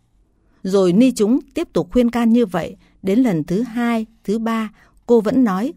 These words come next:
không bỏ. Tỳ kheo ni bèn đem việc ấy đến bạch lên Thế Tôn. Phật liền bảo gọi cô đến. Khi cô tới rồi, Phật liền hỏi: "Ngươi có việc đó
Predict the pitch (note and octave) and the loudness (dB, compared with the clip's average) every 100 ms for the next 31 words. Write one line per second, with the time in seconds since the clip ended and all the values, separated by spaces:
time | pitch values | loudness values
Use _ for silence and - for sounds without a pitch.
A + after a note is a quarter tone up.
0 | _ - A3+ F#3+ D#3 A#2+ A#2 - _ _ | _ -6 -6 -4 -4 -4 -8 -20 _ _
1 | _ _ _ _ _ _ _ _ _ _ | _ _ _ _ _ _ _ _ _ _
2 | _ _ - G3+ C4+ C4 B3+ B3+ A#3 _ | _ _ -2 -2 2 4 6 4 0 _
3 | - F#3 F3 E3 A#3 G3+ F3 - F3+ B3+ | -8 -4 -2 0 0 0 -2 -2 -2 0
4 | F#3+ C4 F#3+ E3 F#3 A#3 A3+ G3+ G#3 B3+ | 2 2 0 -2 -2 0 0 -2 -6 -2
5 | A3 G#3+ F#3+ _ _ _ _ _ _ _ | -2 -2 -4 _ _ _ _ _ _ _
6 | _ - G#3 G3+ F#3+ F3+ E3 C#3 E3 E3+ | _ -4 -2 0 0 0 -2 -2 -4 -6
7 | - A#3 F#3+ F3+ B3+ - _ _ _ _ | -2 -2 -2 0 -2 -4 _ _ _ _
8 | _ _ _ - C4+ B3+ B3 A#3 A#3 G3 | _ _ _ -2 0 2 2 2 0 -2
9 | B3 C4 F3+ D#3 C#3+ _ _ _ - G#3 | -2 0 -2 -2 -6 _ _ _ -6 -6
10 | F#3+ F#3+ F#3 F3 D#3+ C3 - _ _ _ | -2 -2 -2 -2 -2 -6 -10 _ _ _
11 | _ _ _ - B3 C4+ G#3+ B3 A#3+ F#3 | _ _ _ 0 2 2 0 0 0 -2
12 | E3 G3+ | -4 -4